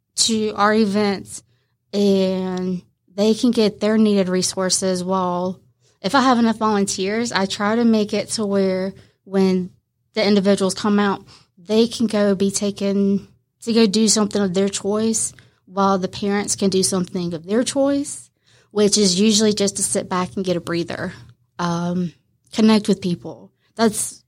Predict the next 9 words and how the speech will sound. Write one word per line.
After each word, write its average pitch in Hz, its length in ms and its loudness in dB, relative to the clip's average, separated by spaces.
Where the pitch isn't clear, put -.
really 247 500 4
High 208 180 2
Five 214 220 -2
Society. 220 580 -2
I 190 80 -2
wanna 214 240 0
connect 220 340 -2
everyone 185 680 -2
and 196 280 -4